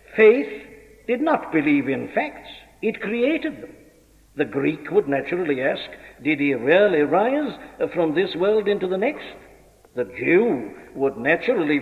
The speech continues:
feel like Paul of Tarsus, "That man has got me, therefore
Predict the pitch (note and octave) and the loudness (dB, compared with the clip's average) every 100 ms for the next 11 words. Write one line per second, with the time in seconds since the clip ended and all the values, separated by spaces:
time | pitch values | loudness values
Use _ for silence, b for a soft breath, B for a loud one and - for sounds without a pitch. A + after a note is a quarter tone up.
0 | D3 E3+ D3 C#3+ C#3 - D3+ F3 F3 D#3 | 0 0 2 2 0 -2 2 4 4 2
1 | - C4+ C4 - - - - - - _ | -2 -2 -2 -6 -12 -14 -20 -20 -20 _
2 | _ - D3 D#3+ - C#3+ D3 C#3+ D3+ D3+ | _ -4 0 2 0 -2 0 0 -2 -6
3 | - - - C#3 - - - - - - | -12 -16 -4 -4 -4 -10 -4 -4 -6 -16
4 | - - - - _ - D#3+ D3+ D#3 D#3+ | -16 -20 -20 -20 _ 0 4 4 2 0
5 | F#3 | 0